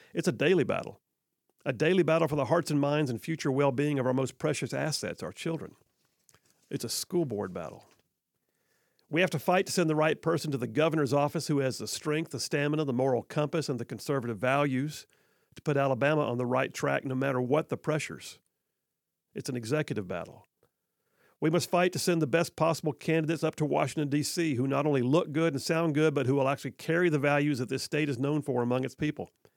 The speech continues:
It's a federal battle. All of these battles, and more like them, we have to fight them all, and at times we have to fight them all at the same time. And it requires clarity of purpose and unity of command.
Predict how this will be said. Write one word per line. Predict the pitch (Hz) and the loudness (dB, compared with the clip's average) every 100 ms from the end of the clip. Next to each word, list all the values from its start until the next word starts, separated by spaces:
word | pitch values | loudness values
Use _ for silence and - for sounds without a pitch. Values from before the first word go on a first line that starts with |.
| _ _ - | _ _ -10
It's | 143 143 | -6 -6
a | |
federal | - 170 131 104 | -2 0 0 -2
battle. | 92 80 - _ _ _ _ _ _ _ _ _ _ _ _ _ _ | -4 -10 -16 _ _ _ _ _ _ _ _ _ _ _ _ _ _
All | 180 233 | 2 2
of | 220 | 2
these | 190 | 0
battles, | 143 147 101 - - - _ _ _ _ _ - | 0 0 -2 -8 -14 -16 _ _ _ _ _ -4
and | 147 | 0
more | 156 170 | 4 4
like | 151 160 151 | 4 0 0
them, | 98 107 | -6 0
we | 190 | 0
have | 202 | 0
to | 143 | -2
fight | - 170 165 | 0 0 0
them | 143 | 0
all, | 151 156 151 | 2 2 0
and | 127 | -2
at | - | -4
times | 170 180 135 | -2 0 0
we | 143 | 0
have | 139 | -2
to | 120 | -2
fight | 147 139 | -2 0
them | 131 | 0
all | 123 127 | 0 -2
at | |
the | - | -4
same | 135 120 | -6 -6
time. | - 135 87 - _ _ _ _ _ _ _ - | -6 -6 -6 -14 _ _ _ _ _ _ _ -8
And | 147 | -4
it | 127 | -2
requires | 147 - 175 196 196 - | -4 -2 0 2 0 -2
clarity | - 170 185 175 180 | -2 2 4 2 2
of | 120 - | -2 -4
purpose | 151 147 147 - | -4 -2 -4 -4
and | 123 120 | -4 0
unity | 143 156 156 - | 0 2 -2 -2
of | 117 | -8
command. | - 127 123 101 90 | -4 -4 -2 -4 -8